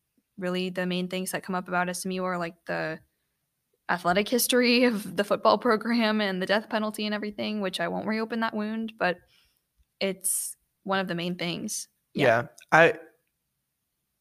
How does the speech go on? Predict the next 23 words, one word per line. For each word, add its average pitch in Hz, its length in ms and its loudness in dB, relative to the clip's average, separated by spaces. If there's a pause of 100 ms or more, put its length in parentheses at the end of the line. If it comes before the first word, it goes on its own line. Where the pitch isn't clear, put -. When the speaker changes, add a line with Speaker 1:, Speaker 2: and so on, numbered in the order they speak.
Speaker 2:
that, 156 260 4
those 160 200 4
are 151 60 6
all 131 140 6
great 120 240 0
points. 107 420 -4
I 139 80 4
just 143 120 -4
wanna 175 100 -2
point 139 240 -2
out, 123 260 0 (120)
Mark 135 300 4
Cuban's 143 680 -2
house - 680 2
is 135 360 0
twenty-three 139 640 -4
thousand 123 420 0
six - 240 -6
hundred 127 260 -6
and 127 140 -10
seventy-six 120 680 -4
square 123 460 -2
feet. 131 440 -8